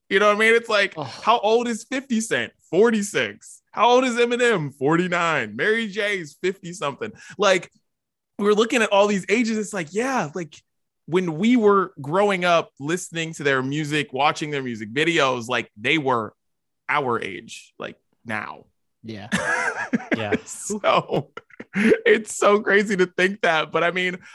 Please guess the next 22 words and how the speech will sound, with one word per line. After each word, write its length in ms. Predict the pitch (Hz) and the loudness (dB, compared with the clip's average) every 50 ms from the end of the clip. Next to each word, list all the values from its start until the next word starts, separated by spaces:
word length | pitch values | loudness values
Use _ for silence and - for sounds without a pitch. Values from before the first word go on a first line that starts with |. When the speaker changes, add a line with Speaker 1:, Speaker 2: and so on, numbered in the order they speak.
| - _ | -2 _
Speaker 1:
I 100 | 175 190 | 0 4
also 380 | 220 220 247 269 - 269 254 240 | 6 4 4 4 2 0 -2 0
love 260 | 226 220 220 226 196 | 2 2 2 2 2
it 120 | 196 185 _ | -4 -4 _
though, 220 | 151 131 117 113 | -6 -6 -4 -4
because 540 | 113 131 131 - 160 143 143 135 139 - - - | -8 -8 -4 -2 0 0 -2 -4 -8 -14 -18 -18
the, 280 | 147 139 160 160 160 - | -8 -4 -2 -2 0 0
and 120 | 165 165 175 | 0 0 0
at, 140 | 175 175 | 0 0
at 160 | 180 175 175 - | -2 -2 -2 -2
some 240 | - 220 214 247 | -2 -2 -2 0
point 320 | 233 208 202 196 185 165 - _ | -2 -2 -2 -2 -4 -4 -6 _
the 180 | - 170 170 160 | -6 -6 -6 -4
Super 220 | 156 - 170 165 | -2 -2 -2 0
Bowl 120 | 160 156 151 | 2 0 2
halftime 420 | 151 147 147 - - 135 135 139 | 2 0 -2 0 -4 -4 -4 -2
show 140 | 143 139 123 | -4 -4 -4
was 100 | 123 123 | -4 -4
gonna 140 | 113 131 131 | -4 -2 -2
have 120 | 131 123 | -2 -4
to 80 | - 127 | -4 -8
reflect 560 | 127 127 - _ 120 127 131 127 _ - | -8 -8 -8 _ 0 0 0 0 _ -20